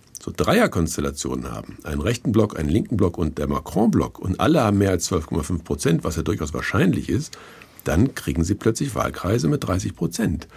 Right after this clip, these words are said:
Und da ist alles offen. Und natürlich ist auch richtig, Hélène Kohl hat's gesagt, ähm, die, äh, bürgerlichen Parteien, Républicains, sind in der Fläche schon noch sehr präsent.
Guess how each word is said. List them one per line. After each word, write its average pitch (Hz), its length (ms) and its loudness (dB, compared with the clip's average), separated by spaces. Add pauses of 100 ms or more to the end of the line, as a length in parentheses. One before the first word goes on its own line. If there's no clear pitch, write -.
(460)
Und 71 220 -2
da 76 180 2
ist - 640 -2
alles 80 340 0
offen. 78 380 2 (140)
Und 135 300 4
natürlich 110 560 4
ist - 140 -8
auch - 180 2
richtig, 69 540 0
Hélène - 240 -2
Kohl 90 180 0
hat's 87 140 -4
gesagt, 78 420 -2 (580)
ähm, 85 280 4 (180)
die, 78 320 0
äh, 71 260 0
bürgerlichen 104 640 4
Parteien, 95 760 2 (460)
Républicains, 85 800 0 (100)
sind 85 560 2 (140)
in 80 400 0 (480)
der 76 100 0
Fläche 92 420 0
schon 71 220 -2
noch 67 160 -4
sehr 62 160 -6
präsent. - 600 -8